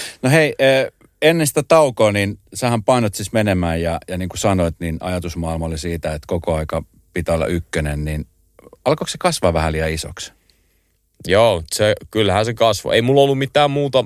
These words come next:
Speaker 2: elämää itselläni oikeastaan silleen, että
Speaker 1: Jaa.
Speaker 2: siinä oli kaikki, mitä mun päässä liikkui.
Speaker 1: Jos sä olisit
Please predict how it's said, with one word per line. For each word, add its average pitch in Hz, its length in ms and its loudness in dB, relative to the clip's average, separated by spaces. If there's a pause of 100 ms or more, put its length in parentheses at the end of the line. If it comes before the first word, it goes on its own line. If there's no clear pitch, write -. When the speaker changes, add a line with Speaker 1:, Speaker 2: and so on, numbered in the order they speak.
(100)
Speaker 2:
elämää 101 520 2 (380)
itselläni 82 520 -2
oikeastaan 69 560 -6
silleen, - 280 -14
että - 140 -20 (280)
Speaker 1:
Jaa. 85 260 -4
Speaker 2:
siinä 95 220 -4
oli 117 100 2
kaikki, 113 320 2
mitä 98 200 0
mun 92 160 0
päässä 80 360 0
liikkui. 67 340 -8 (260)
Speaker 1:
Jos 107 140 -2
sä 120 100 4
olisit 113 220 -2